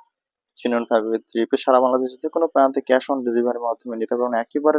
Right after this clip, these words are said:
রিজনেবল প্রাইসের মধ্যে পেয়ে যাবেন এত সুন্দর সুন্দর থ্রি পিসগুলি, খুবই সুন্দর। প্রত্যেকটি থ্রি পিস আপনি গর্জিয়াস পাবেন, যে কোনো অনুষ্ঠান পার্টিতে যেতে পারবেন এত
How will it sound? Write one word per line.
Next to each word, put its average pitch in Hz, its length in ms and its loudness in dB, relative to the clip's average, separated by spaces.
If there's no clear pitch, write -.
রিজনেবল 135 400 0
প্রাইসের 123 380 4
মধ্যে 113 260 -4
পেয়ে 110 160 2
যাবেন 113 240 0
এত - 80 -6
সুন্দর 117 240 -4
সুন্দর 113 240 -4
থ্রি 113 100 -4
পিসগুলি, 107 380 -2
খুবই 135 280 8
সুন্দর। 107 280 0
প্রত্যেকটি 160 500 0
থ্রি 147 180 4
পিস 160 180 -8
আপনি - 140 -8
গর্জিয়াস 120 420 4
পাবেন, 117 160 0
যে 123 140 4
কোনো 135 180 -4
অনুষ্ঠান 120 280 -6
পার্টিতে 113 380 2
যেতে 110 220 -8
পারবেন 113 220 2
এত 107 80 2